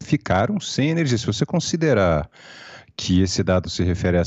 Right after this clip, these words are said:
a, aos clientes, aos pagantes, você pode multiplicar isso aí, porque em cada casa tem, né, essas contas estão registradas no nome de uma pessoa, então vocês imaginem a quantidade de pessoas que ficaram sem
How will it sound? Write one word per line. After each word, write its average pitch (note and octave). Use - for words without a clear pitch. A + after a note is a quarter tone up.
a, F2+
aos F#2+
clientes, F#2
aos F2+
pagantes, F#2
você -
pode A#2
multiplicar G#2
isso -
aí, F2
porque D#3
em C#3+
cada C3
casa F#2+
tem, C#3+
né, F#2+
essas -
contas F2+
estão F2+
registradas F2
no F#2
nome F2+
de F2
uma F#2+
pessoa, C3
então G#2+
vocês F#2
imaginem A2
a A2+
quantidade B2
de A2
pessoas A2
que -
ficaram G#2
sem G#2+